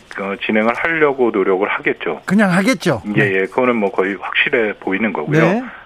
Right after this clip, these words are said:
Speaker 1: 어, 말씀하신 것처럼 관중을 어느 수준에서 수용을 할지를 고민을 할 것이다.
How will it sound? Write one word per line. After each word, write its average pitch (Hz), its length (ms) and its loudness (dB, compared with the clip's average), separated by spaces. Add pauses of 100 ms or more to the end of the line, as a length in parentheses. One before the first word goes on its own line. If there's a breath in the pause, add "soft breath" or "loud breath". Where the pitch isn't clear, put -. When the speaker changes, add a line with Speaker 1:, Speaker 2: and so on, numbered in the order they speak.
(140)
Speaker 1:
어, 101 220 -2
말씀하신 135 460 0
것처럼 123 320 2
관중을 117 580 0
어느 104 220 2
수준에서 107 640 0
수용을 117 300 2
할지를 104 880 -2
고민을 92 380 -4
할 - 60 -2
것이다. - 580 -4